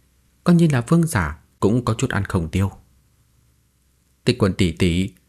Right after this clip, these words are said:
ta tới thăm ngươi rồi." Khương Tư Nam nhẹ giọng lẩm bẩm, trong ánh mắt lộ ra một tia thần sắc kích động. Hắn còn nhớ rõ thời điểm ở Càn Nguyên Vực,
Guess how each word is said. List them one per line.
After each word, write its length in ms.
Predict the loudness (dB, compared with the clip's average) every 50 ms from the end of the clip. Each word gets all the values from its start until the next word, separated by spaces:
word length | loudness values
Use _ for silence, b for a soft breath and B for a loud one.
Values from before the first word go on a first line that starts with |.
| _ _ _
ta 300 | -2 -2 0 0 -2 -2
tới 140 | -2 -4 -4
thăm 200 | -2 -4 -4 -2
ngươi 200 | 0 2 2 2
rồi." 280 | 0 -2 -2 -4 -4 -6 _ _ _ _ _ _ _ _ _ _ _ _ _ _ _ _ _ _ _ _ _ _ _ _ _
Khương 140 | 0 2 2
Tư 80 | 4 4
Nam 200 | 4 4 4 4
nhẹ 160 | 2 0 0 -2
giọng 200 | -2 -2 -2 -2 -2
lẩm 200 | -2 -2 -2 -2
bẩm, 180 | -2 -2 -4 -4 -6 _ _ _ _ _ _ _ _ _ _ _ _ _
trong 160 | -6 -4 -2
ánh 120 | -2 0 0
mắt 220 | -2 -2 -2 -2
lộ 120 | -2 -2 -2
ra 300 | -2 -2 -2 -2 -4 -8 _ _ _
một 140 | -2 -2 -2 -2
tia 100 | -2 -2
thần 200 | -2 -2 -4 -4
sắc 280 | -4 -4 -4 -4 -2 -2
kích 160 | -2 -2 -2
động. 160 | -4 -6 -6 -8 _ _ _ _ _ _ _ _ _ _ _ _ _ _ _ _ _ _ _ _ _ _ _ _ _ _
Hắn 180 | -2 0 0 2
còn 140 | 2 2 2
nhớ 140 | 2 0 0
rõ 280 | -2 -2 -2 0 0 0 2
thời 120 | 0 0
điểm 220 | 0 0 -2 -2 -2 -4
ở 40 |
Càn 280 | -4 -4 -4 -4 -4 -2
Nguyên 180 | -2 -2 0 0
Vực, 240 | -2 -4 -4 -6 -10